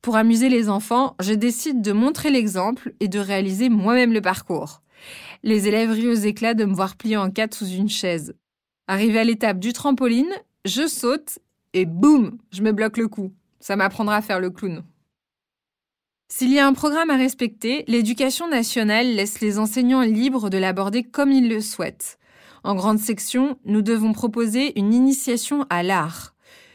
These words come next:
Je choisis l'artiste Kissaring. Ces bonhommes sont joyeux, accessibles, colorés et faciles à reproduire. La seule difficulté pour les enfants, c'est finalement de prononcer son nom et surtout de le retenir. Après avoir observé des peintures, décrit tout ce qu'on voyait,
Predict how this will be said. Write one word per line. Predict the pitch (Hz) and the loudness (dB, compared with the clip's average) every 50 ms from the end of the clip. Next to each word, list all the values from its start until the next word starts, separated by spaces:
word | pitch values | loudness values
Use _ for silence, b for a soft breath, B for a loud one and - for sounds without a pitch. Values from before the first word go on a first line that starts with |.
| b b 190 | b b -6
Je | 175 214 | -4 -2
choisis | 220 - - 277 262 226 262 285 285 | -2 -2 0 0 -2 0 0 0 0
l'artiste | 269 262 - - - 285 269 - - 196 190 | 0 0 -2 -4 -8 -8 -8 -4 -6 -6 -6
Kissaring. | - - 285 - - 269 254 226 220 208 196 170 - - _ _ _ _ _ | -6 -10 -8 -4 -2 0 0 2 0 0 -2 -4 -6 -12 _ _ _ _ _
Ces | - - - 196 | -12 -6 -4 -2
bonhommes | 180 202 202 208 208 208 | -2 0 0 0 0 -2
sont | 208 - - 175 170 | -2 -4 -6 -8 -6
joyeux, | 160 175 185 196 190 190 180 180 196 247 269 - - | -6 -4 -2 -2 -2 0 0 -2 -2 -2 -4 -2 -2
accessibles, | 220 240 233 - - 262 226 - - - 277 262 240 208 | -4 -4 -2 -2 -2 -2 -2 -2 -4 -4 -2 -2 -2 -4
colorés | 214 - 311 302 262 240 208 185 196 202 - - - | -2 0 2 2 2 2 2 0 -2 -4 -4 -4 -4
et | 240 | -6
faciles | - - 285 277 269 - 269 240 | -2 0 -2 -2 0 0 0 0
à | 220 | 0
reproduire. | 208 208 185 180 - 185 170 156 151 147 151 - - _ _ _ _ _ _ _ _ _ _ - | 0 -2 -2 -2 -4 -6 -4 -4 -6 -6 -8 -10 -16 _ _ _ _ _ _ _ _ _ _ -2
La | 185 196 | -2 0
seule | 214 - 233 208 | 0 0 0 0
difficulté | 190 202 214 214 233 214 - 247 214 - 240 | 0 0 -2 -2 -4 -2 -2 -2 0 0 0
pour | 214 220 202 | 0 0 0
les | 190 185 175 180 | 0 0 0 0
enfants, | 165 170 170 - 233 240 240 - - | -2 -4 -2 -2 -2 -2 -2 -4 -8
c'est | - - 254 233 | -4 0 0 0
finalement | 240 247 247 247 240 233 247 240 | 2 2 4 4 4 4 4 4
de | 220 220 | 4 2
prononcer | - - - 294 302 294 285 285 - - 269 | 0 0 0 2 4 4 4 2 2 2 0
son | 262 - 247 226 | 0 0 0 0
nom | 220 233 294 262 - - | 2 0 0 -2 -4 -2
et | 240 240 | -2 -2
surtout | - 226 196 - - 277 311 277 | -2 -4 -8 -6 -4 -2 0 2
de | 214 214 | 2 2
le | 180 185 | 0 2
retenir. | 185 233 262 - 240 233 185 156 156 - - _ _ _ _ _ _ _ B B B B B B B B B | 2 0 0 2 2 0 0 0 -4 -6 -12 _ _ _ _ _ _ _ B B B B B B B B B
Après | 185 185 - - 233 | -4 -4 0 0 2
avoir | 220 226 214 | 4 4 2
observé | 214 208 - - 208 202 190 196 | 2 0 -2 -2 -2 0 0 -2
des | 180 175 170 | 0 -2 -2
peintures, | 170 190 185 190 190 - - 285 294 294 302 311 294 240 | -2 -2 -4 -4 -4 -4 -4 -2 -2 -2 -2 -2 -2 -2
décrit | 208 208 202 - - 208 | -2 -4 -4 -2 -6 -4
tout | 208 214 196 | -4 -4 -10
ce | - | -10
qu'on | - 180 170 | -8 -8 -6
voyait, | 160 175 190 196 214 226 240 269 302 | -4 -2 -2 0 0 0 0 -2 -2